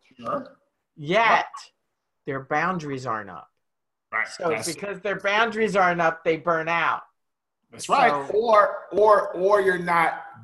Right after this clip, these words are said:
Speaker 1: delegating the task to the right people, so you don't
Speaker 2: Yes.
Speaker 1: have to get burnt out. Like,
Speaker 2: Right.
Speaker 1: I was getting burnt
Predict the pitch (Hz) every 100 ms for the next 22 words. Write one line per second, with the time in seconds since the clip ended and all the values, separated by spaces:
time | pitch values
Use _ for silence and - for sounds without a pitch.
0 | - 165 185 185 170 160 160 151 147 147
1 | 143 - 139 - - 170 160 143 123 -
2 | - - 160 135 123 139 139 - - 196
3 | 196 - 110 104 - - _ 123 143 147
4 | 160 143 - - 175 170 - 139 139 -
5 | 131 123 113 120 104 85 - 143 139 120
6 | 175 139 - _ _ - 175 208 220 208
7 | 196 180 156 165 151